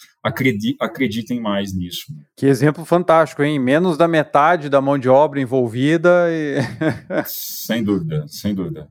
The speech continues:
Speaker 1: sem dúvida. Não, e, e obviamente com melhoria de aspectos de qualidade, com, ele, ele, ele usou com a pré-fabricação, com a própria mão de obra que ele tinha no próprio canteiro, então, assim, foi muito bacana.
Speaker 2: Que legal, que legal. Isso é importante porque, como você trouxe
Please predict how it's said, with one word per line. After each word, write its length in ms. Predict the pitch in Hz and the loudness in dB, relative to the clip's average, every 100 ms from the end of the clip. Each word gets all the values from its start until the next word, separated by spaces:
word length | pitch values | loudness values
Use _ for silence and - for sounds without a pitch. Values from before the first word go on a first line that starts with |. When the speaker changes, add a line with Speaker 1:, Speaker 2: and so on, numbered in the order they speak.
| _ | _
Speaker 1:
sem 260 | - 98 101 | -10 -6 -6
dúvida. 380 | 90 80 80 - | -6 -8 -10 -4
Não, 180 | 220 | 0
e, 240 | 180 147 156 | 2 2 4
e 80 | 139 | 2
obviamente 460 | 139 143 156 160 | 2 0 -2 -4
com 180 | - 175 | -4 -2
melhoria 460 | 160 151 135 135 143 | 2 2 4 2 2
de 80 | |
aspectos 400 | 127 - 127 - | -2 -4 -4 -4
de 100 | 110 | -8
qualidade, 840 | - 120 110 92 123 143 139 135 120 | -4 -4 -2 -2 0 0 0 -2 -4
com, 140 | 120 117 113 107 98 | -8 -10 -8 -8 -8
ele, 220 | 113 110 147 | -4 -2 0
ele, 260 | 147 143 151 | 0 -2 -4
ele 120 | 127 | 0
usou 240 | 135 143 151 | 0 0 -2
com 140 | 147 | -2
a 60 | 131 | -2
pré-fabricação, 920 | 139 147 - 131 127 123 113 131 135 | 0 -2 -2 -6 -4 -4 -2 -2 -2
com 100 | - | -4
a 80 | |
própria 300 | - 147 151 | -2 -2 0
mão 140 | 156 156 | 0 0
de 120 | 131 | 0
obra 200 | 139 131 | -2 -2
que 80 | 131 | -6
ele 80 | 117 | -8
tinha 200 | - 120 | -6 -6
no 120 | 110 | -4
próprio 260 | 127 - | -4 -4
canteiro, 680 | 127 110 95 117 139 143 127 | -4 -4 -4 -2 0 0 -2
então, 220 | 117 127 131 | -6 -8 -8
assim, 200 | - 117 | -6 -6
foi 180 | - | -4
muito 280 | 135 139 151 | -2 -2 -2
bacana. 340 | 135 113 - - | -6 -6 -6 -2
Speaker 2:
Que 120 | 156 | 2
legal, 440 | 143 104 104 98 _ | 2 4 0 -2 _
que 60 | 113 | -8
legal. 420 | 107 95 95 95 _ _ | -6 -4 -6 -8 _ _
Isso 200 | 151 - | 0 2
é 60 | 208 | 2
importante 540 | 208 180 - 180 - | 4 2 4 2 0
porque, 500 | 151 - 165 165 147 - | -10 0 4 4 4 0
como 200 | 156 139 | -4 -4
você 140 | 165 | -2
trouxe 340 | 156 143 - | 2 2 2